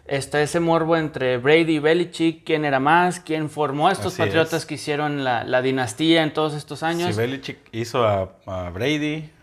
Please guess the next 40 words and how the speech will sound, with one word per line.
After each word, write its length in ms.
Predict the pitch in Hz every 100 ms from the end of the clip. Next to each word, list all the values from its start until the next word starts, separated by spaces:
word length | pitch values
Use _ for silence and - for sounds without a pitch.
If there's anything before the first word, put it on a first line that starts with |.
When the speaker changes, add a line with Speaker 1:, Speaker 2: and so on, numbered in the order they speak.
| _ -
Speaker 1:
Brady 420 | 143 165 156 147
a 60 |
Speaker 2:
o 20 | 139
Speaker 1:
Belichick, 320 | 190 185 110
Speaker 2:
Brady, 240 | 180 180
así 80 | 156
Speaker 1:
viceversa. 440 | 160 147 143 165 175
Speaker 2:
es. 40 |
Speaker 1:
Entonces 400 | 170 170 185 185 -
hay 140 | 160
que, 260 | 160 196 -
hay 200 | 165 175
que 300 | 202 202 202
ver, 480 | 180 180 180 190 185
y 60 | 170
ahorita 260 | 165 165
vamos 220 | 180 180 180
a 80 |
platicar 340 | 175 165 170 165
un 120 | 170
poquito 500 | 175 170 165 180 175
de, 420 | 165 135 101 - -
de 400 | - 135 135 139
esta 240 | 139 175
división, 600 | 170 151 135 160 156 160 - _ _ _ _ -
y 100 | 151
hay 120 | 156
que 120 | 175
ver 220 | 185 175
cómo 240 | 185 190 180
van 160 | 180
a 20 | 180
estar 220 | 180 175
los 160 | 175
Patriotas. 600 | 170 160 170 170 175 - -
Insisto 500 | 180 170 190 196 233
con 200 | 240 214
ellos 320 | 226 240 240
porque 500 | - 196 180 180 170
fueron 720 | 160 185 180 196 196 202 180